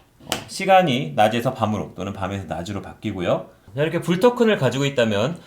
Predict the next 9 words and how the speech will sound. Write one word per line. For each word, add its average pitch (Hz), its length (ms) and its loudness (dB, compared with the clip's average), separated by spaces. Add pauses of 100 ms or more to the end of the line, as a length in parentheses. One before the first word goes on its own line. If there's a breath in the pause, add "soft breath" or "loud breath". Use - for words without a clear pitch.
(100 loud breath)
낮일 139 380 2
경우에는 202 520 2
불 147 180 -2
토큰 180 280 -2
하나당 170 500 2
컬티스트 160 500 -6
한 156 180 -4
명이 185 200 0
죽고요. 101 520 -4